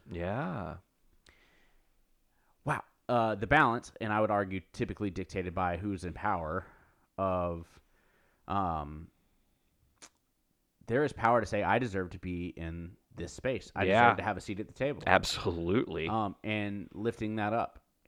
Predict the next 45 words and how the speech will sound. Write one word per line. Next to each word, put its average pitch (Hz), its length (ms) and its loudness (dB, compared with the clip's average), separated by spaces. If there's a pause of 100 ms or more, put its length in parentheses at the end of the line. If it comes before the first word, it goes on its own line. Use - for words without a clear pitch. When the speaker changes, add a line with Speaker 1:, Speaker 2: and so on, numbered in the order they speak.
Speaker 2:
'cause, 101 400 -8 (640)
and 98 260 -4
for - 140 -2
other 147 180 6
people 117 200 0
to 92 40 -8
say, 95 180 0
"These 92 240 -6
people 87 280 -8
deserve 85 320 -6
to 90 80 -4
have 80 100 -4
a 92 40 -12
seat 78 200 -10
at - 80 -14
the - 60 -20
table." 73 420 -14 (1200)
I - 80 -4
don't 160 140 0
know 156 80 6
if 123 100 4
Mako 131 280 8
<laughs> - 0 -
deserved 139 340 4
to 135 60 2
have 127 140 0
a 139 40 0
seat 135 200 0
at 127 60 -6
the 107 60 -12
table 143 340 2
in 98 60 -4
that 85 180 -6
room, 71 400 -12 (800)
but 117 140 0
he 202 160 2
felt 127 240 4
like 113 80 8
Speaker 1:
Well, 185 100 12
Speaker 2:
he 170 60 10
Speaker 1:
and 175 80 10
it's - 160 2
Speaker 2:
did. - 60 -2
Speaker 1:
complicated 175 600 8
because 101 300 4